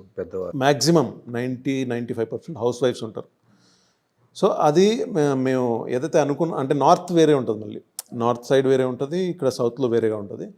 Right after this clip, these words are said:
Speaker 2: So, సౌత్లో మ్యాక్సిమం హౌస్ వైఫ్స్ చూస్తారు మీకు సీరియల్స్ అనే-, అనేది. So, ఆ, maybe అది, ఆ, యూత్, యూత్ గురించి తీసేమో, అది హౌస్ వైఫ్స్కి కనెక్ట్ అవ్వలేదని నా అనలైజ్.
Speaker 1: అంటే, రేటింగ్ తక్కువ ఉండడం వల్లేనా ఆపేసింది అది?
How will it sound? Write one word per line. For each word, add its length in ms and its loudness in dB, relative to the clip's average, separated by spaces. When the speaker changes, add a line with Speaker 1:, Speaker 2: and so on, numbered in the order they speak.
Speaker 2:
So, 100 -2
సౌత్లో 1000 4
మ్యాక్సిమం 680 -2
హౌస్ 300 0
వైఫ్స్ 300 -2
చూస్తారు 240 -6
మీకు 240 -10
సీరియల్స్ 420 -4
అనే-, 220 -12
అనేది. 380 -10
So, 60 -4
ఆ, 140 -2
maybe 340 6
అది, 520 4
ఆ, 220 0
యూత్, 440 -2
యూత్ 280 0
గురించి 280 0
తీసేమో, 340 -6
అది 520 -4
హౌస్ 260 -2
వైఫ్స్కి 300 -2
కనెక్ట్ 340 -6
అవ్వలేదని 600 -4
నా 440 -4
అనలైజ్. 380 -4
Speaker 1:
అంటే, 160 6
రేటింగ్ 460 6
తక్కువ 260 4
ఉండడం 180 2
వల్లేనా 300 2
ఆపేసింది 500 -6
అది? 160 -16